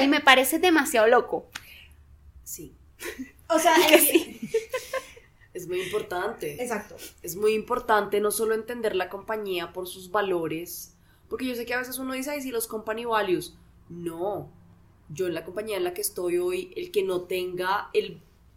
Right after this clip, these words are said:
Speaker 2: value de comunicación asertiva, no sobrevive.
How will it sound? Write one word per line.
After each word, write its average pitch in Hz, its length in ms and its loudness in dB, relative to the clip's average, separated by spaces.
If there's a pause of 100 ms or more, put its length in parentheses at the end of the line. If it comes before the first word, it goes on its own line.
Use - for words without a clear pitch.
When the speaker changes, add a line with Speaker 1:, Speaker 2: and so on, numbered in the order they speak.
Speaker 2:
value 190 680 0
de 175 500 0 (420)
comunicación 196 680 -2
asertiva, 208 720 -6 (1120)
no 180 160 -4
sobrevive. 220 840 -6